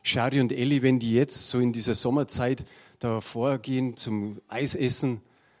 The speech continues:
dann werden sie von den Ehepaaren einfach angesprochen, von den Familien und sagen, "Da ist die Elli, da ist der Shari, die machen das möglich." Und das heißt immer wieder, "Warum macht ihr das?" Und dann sagt die Elli immer nur,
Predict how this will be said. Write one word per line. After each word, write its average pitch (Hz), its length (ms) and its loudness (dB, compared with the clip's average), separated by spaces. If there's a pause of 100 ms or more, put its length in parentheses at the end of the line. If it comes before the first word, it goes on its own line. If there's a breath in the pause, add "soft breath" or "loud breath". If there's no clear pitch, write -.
(100)
dann 104 160 -4
werden 127 200 -2
sie 131 100 -6
von 127 180 -6
den 120 160 -2
Ehepaaren 135 680 -6
einfach 123 340 -6
angesprochen, 110 640 -6
von 107 220 -4
den 107 80 -2
Familien 120 540 -4
und 110 80 -4
sagen, 110 180 -8 (280 loud breath)
"Da 175 220 -4
ist - 160 -4
die 147 160 -2
Elli, 151 180 -2
da 127 120 0
ist 165 180 -4
der 135 60 -2
Shari, 131 500 0 (400 loud breath)
die 131 100 2
machen 143 320 2
das 117 220 -2
möglich." 113 540 -4 (340 soft breath)
Und 104 60 -8
das 104 120 -2
heißt 131 280 -2
immer 143 200 2
wieder, 135 220 0
"Warum 127 320 2
macht 131 260 -4
ihr 117 120 -2
das?" 98 320 -8 (680 soft breath)
Und 113 60 -6
dann 107 80 -2
sagt - 240 -6
die 131 100 -4
Elli 127 300 2
immer 123 180 2
nur, 120 300 0